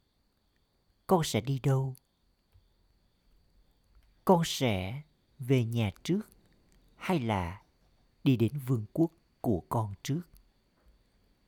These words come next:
Con phải đi cùng với cha lên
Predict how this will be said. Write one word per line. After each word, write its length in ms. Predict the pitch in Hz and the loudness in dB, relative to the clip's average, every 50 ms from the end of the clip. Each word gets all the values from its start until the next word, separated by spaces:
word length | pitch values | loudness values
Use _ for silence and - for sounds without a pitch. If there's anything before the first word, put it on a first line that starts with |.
| _ _ _ _ _ _ _ _ _ _ _ - | _ _ _ _ _ _ _ _ _ _ _ -2
Con 160 | - 185 165 - | 0 0 0 0
phải 220 | - - 117 113 | 0 0 2 2
đi 140 | 131 165 170 - - | 2 0 -2 0 2
cùng 240 | 143 120 98 85 | 0 0 0 0
với 220 | 85 107 117 117 143 - | 0 0 0 0 0 -4
cha 420 | - - 147 139 135 131 131 127 - _ _ _ _ _ _ _ _ _ - | -4 -2 -2 0 0 -2 -4 -8 -10 _ _ _ _ _ _ _ _ _ -8
lên 380 | 127 117 110 123 120 117 110 | -4 0 2 4 4 2 0